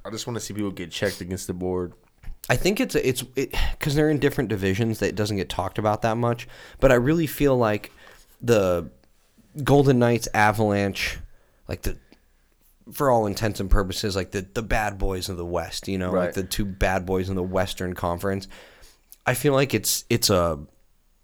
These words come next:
Speaker 2: it's a rivalry that doesn't get the credit it deserves as a rivalry because they're in different, they're in different divisions, but, like, think about last year, man, them duking it out in the playoffs and
Speaker 1: Right.
Speaker 2: they just,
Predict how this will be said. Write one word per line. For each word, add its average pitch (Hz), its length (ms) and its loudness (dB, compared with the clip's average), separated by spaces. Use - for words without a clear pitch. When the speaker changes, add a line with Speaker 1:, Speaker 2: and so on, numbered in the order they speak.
Speaker 2:
it's 156 140 4
a 185 40 8
rivalry 117 680 4
that 92 200 -2
doesn't 117 380 0
get 107 240 0
the 104 80 -2
credit 117 580 2
it 92 200 -4
deserves 101 400 0
as 107 240 -2
a 95 100 2
rivalry 87 840 0
because 123 240 6
they're 120 160 4
in 110 80 2
different, 95 400 -4
they're 101 100 0
in 98 140 0
different 95 280 -4
divisions, 85 600 -2
but, - 240 -8
like, 127 160 2
think 151 120 0
about 101 200 0
last 120 400 2
year, 92 100 2
man, 98 160 2
them 104 200 0
duking 113 360 2
it 104 120 2
out 110 140 2
in 95 60 -2
the 95 100 -2
playoffs 120 600 2
and 87 220 -4
Speaker 1:
Right. 95 260 -4
Speaker 2:
they 104 120 2
just, 98 380 0